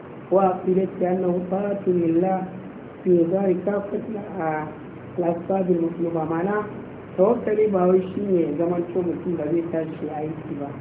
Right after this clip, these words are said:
A'a, dole sai ka yi aiki sannan kuma Allah ya taimake ka. Saboda ne, saboda sama ba ta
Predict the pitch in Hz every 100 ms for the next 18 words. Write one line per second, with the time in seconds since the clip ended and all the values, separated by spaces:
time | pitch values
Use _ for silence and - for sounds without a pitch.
0 | - - - - - - 170 160 165 196
1 | 180 - 160 - 175 170 170 190 185 -
2 | 175 170 - 180 160 160 151 156 160 160
3 | 160 - - - - - - - - -
4 | - - 175 175 165 147 143 147 139 139
5 | 160 - 147 185 180 160 156 147 143 143
6 | 170 165 156 160 156 156 - - - -
7 | - - - 180 165 170 175 175 175 165
8 | 165